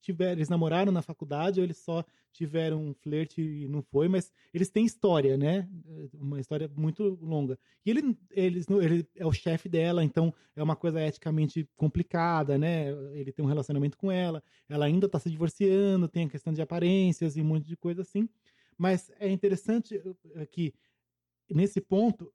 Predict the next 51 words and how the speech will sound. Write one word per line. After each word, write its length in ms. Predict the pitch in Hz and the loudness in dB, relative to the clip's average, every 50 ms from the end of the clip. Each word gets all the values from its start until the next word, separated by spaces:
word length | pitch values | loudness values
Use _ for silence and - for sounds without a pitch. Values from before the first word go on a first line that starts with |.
| _ | _
é, 540 | 185 180 180 185 185 202 - 202 190 185 185 | -14 -8 -2 0 0 0 2 2 2 4 4
é 60 | 180 | 4
uma 260 | 185 185 202 233 262 233 | 4 4 4 4 2 2
cena 300 | - - - 269 311 - | 0 0 0 0 0 0
que 80 | - 247 | 0 -2
ele 80 | 233 | 0
tem 160 | - 220 208 | 2 2 2
com 100 | - - | 2 2
a, 200 | 196 185 180 170 | 0 0 -2 -4
com 120 | - - 165 | -4 -4 -4
a 140 | 160 160 160 | -2 -2 -2
Alicia 400 | 156 160 196 202 - - 240 - _ _ _ _ _ | 0 0 0 0 0 -4 -10 -14 _ _ _ _ _
mostra 380 | - 180 196 196 - - 196 | 0 2 2 2 2 0 0
bem 240 | 175 190 202 226 208 - _ | 2 4 2 2 0 -2 _
como 380 | - - 240 247 269 285 269 247 | 0 2 2 4 4 4 2 2
tá 200 | - - 233 220 | 2 0 0 2
a 40 | 202 | 2
relação 440 | 180 196 196 190 - - 190 185 | 4 2 2 2 0 0 0 0
deles 420 | 175 151 170 190 226 208 185 - - | 2 2 2 2 4 2 2 2 2
nesse 520 | 185 185 196 202 202 220 233 - - 247 | 4 4 4 4 4 4 2 0 -2 -4
ponto 400 | 233 - - 208 190 196 180 208 | -4 0 0 2 2 2 2 2
da 100 | 185 196 196 | 2 2 2
narrativa. 520 | 202 185 202 214 - - 165 143 127 139 | 2 2 0 -4 -6 -6 -8 -2 2 2
É 80 | 135 131 | 2 2
por 140 | - 165 | 2 0
isso 100 | 165 - | 0 2
que 60 | - 202 | 2 2
eu 60 | 185 | 0
escolhi 360 | - - 202 180 170 185 170 | 2 2 0 2 2 2 2
<laughs> 400 | - - - - _ _ _ _ | 0 -2 -6 -6 _ _ _ _
esse 240 | 170 160 - - 190 | -2 0 0 0 0
tema 400 | - - 175 175 180 180 175 - _ _ _ - | 2 2 4 4 4 2 2 -2 _ _ _ -18
especificamente, 840 | 165 - - 190 180 - 190 - - 214 226 226 202 190 170 - 160 | -12 -2 -2 -2 0 0 -2 -2 0 2 2 4 4 2 2 0 0
né? 200 | 160 170 196 - _ _ _ _ | -2 -2 -2 -4 _ _ _ _
Então 160 | - 180 202 | 0 2 4
ele 220 | 214 202 185 190 190 | 4 6 4 4 4
vai 180 | 170 175 175 | 4 4 4
lá, 240 | 185 208 226 226 202 | 4 2 2 0 0
e, 260 | - 196 180 175 180 185 | 0 2 2 2 2 0
ele 160 | 170 165 170 | 0 0 0
tá 160 | - - 190 | 2 2 4
num, 200 | 190 190 190 190 | 4 4 4 4
num 180 | 180 165 165 156 | 4 4 4 4
ponto 420 | - - 190 214 247 247 208 - | 4 4 4 4 4 4 4 2
em 60 | 185 - | 2 2
que 80 | - | 2
ele 100 | 196 196 | 0 2
confia 560 | - - 220 196 - - - 240 247 254 226 | 2 2 2 2 0 0 0 2 4 4 4
muito 320 | 202 196 196 185 170 - 170 | 6 6 4 4 4 2 2
na 120 | 160 156 | 2 2
Alicia, 440 | 151 147 151 160 147 - - 202 | 2 2 2 0 0 -2 -4 -6